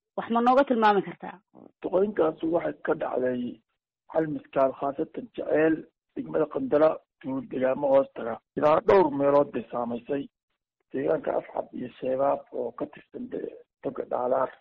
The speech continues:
Speaker 1: Duqeyntii lix iyo labaatanka bisha May ka dhacday buuraha Calmadow, maxaad iyada xog naga siin kartaa?
Speaker 2: Een, duqeynta lix iyo labaatanka ka dhacday Calmadow, waxaanu xogta ku helaynaa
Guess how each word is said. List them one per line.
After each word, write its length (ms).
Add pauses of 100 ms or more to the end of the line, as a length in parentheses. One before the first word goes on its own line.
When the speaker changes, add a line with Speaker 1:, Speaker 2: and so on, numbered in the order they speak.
Speaker 1:
Duqeyntii 500
lix 160
iyo 100
labaatanka 380
bisha 260
May 320 (400)
ka 160
dhacday 760 (300)
buuraha 420
Calmadow, 600 (140)
maxaad 340
iyada 280
xog 140
naga 260
siin 140
kartaa? 340 (420)
Speaker 2:
Een, 380
duqeynta 380
lix 180
iyo 80
labaatanka 400
ka 120
dhacday 340
Calmadow, 640 (380)
waxaanu 720 (960)
xogta 320
ku 160
helaynaa 360